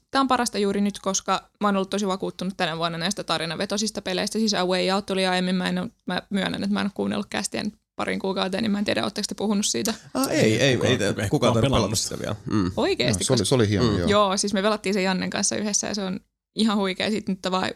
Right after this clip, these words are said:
Speaker 1: ei voi oikein kertoa, että miksi se on huikea ilman, että menee koko homma
Speaker 2: Joo.
Speaker 1: läskiksi, mutta tota,
Speaker 4: Joo, joo.
Speaker 1: se oli
Speaker 3: Tied-, tietää kuitenkin, niinku, tekijän pedigreen, niin
Speaker 1: Mm.
Speaker 2: Niin.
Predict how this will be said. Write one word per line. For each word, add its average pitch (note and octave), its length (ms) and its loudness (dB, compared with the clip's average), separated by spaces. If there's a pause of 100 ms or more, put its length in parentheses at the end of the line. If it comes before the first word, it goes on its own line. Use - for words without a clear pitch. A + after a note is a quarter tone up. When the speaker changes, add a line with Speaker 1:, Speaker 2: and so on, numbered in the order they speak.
(160)
Speaker 1:
ei G3 180 0
voi G3+ 120 0
oikein F#3+ 220 0
kertoa, G3 320 -4
että G3 80 -4
miksi G3+ 180 0
se G3+ 60 0
on G3+ 100 0
huikea G#3 340 -2
ilman, A3 220 -2
että G#3 100 -6
menee G#3+ 160 -2
koko - 240 -10
homma G#3+ 240 -4 (280)
Speaker 2:
Joo. A2 280 2 (520)
Speaker 1:
läskiksi, F#3+ 380 -2
mutta G3 240 -4
tota, G3+ 200 -2 (100)
Speaker 4:
Joo, F#2+ 80 -4
joo. G2+ 380 -8
Speaker 1:
se G#2 160 4
oli G#2 360 2 (120)
Speaker 3:
Tied-, G#2+ 200 2
tietää G#2 300 2
kuitenkin, G2+ 380 0 (100)
niinku, F#2+ 220 -4 (140)
tekijän G2 400 -2
pedigreen, F#2 520 -4
niin F#2+ 200 -8 (360)
Speaker 1:
Mm. A3 300 0 (260)
Speaker 2:
Niin. F#2+ 280 0